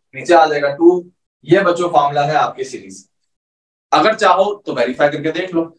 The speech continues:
इसमें जब आप एन की जगह थ्री पुट करोगे तो शुरू की तीन टर्म का सम आना चाहिए। शुरू की तीन टर्म ये है, टू प्लस सेवन नाइन, नाइन प्लस फिफ्टीन ट्वेंटी फ़ोर। तो जब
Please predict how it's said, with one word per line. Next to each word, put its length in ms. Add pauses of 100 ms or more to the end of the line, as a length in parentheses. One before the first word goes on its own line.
(220)
इसमें 280
जब 100
आप 200
एन 140
की 80
जगह 240
थ्री 160
पुट 220
करोगे 300
तो 80
शुरू 280
की 120
तीन 260
टर्म 200
का 100
सम 180
आना 200
चाहिए। 320 (320)
शुरू 160
की 140
तीन 260
टर्म 180
ये 180
है, 180 (640)
टू 160
प्लस 260
सेवन 260
नाइन, 300
नाइन 300
प्लस 180
फिफ्टीन 380 (960)
ट्वेंटी 260
फ़ोर। 200 (380)
तो 80
जब 180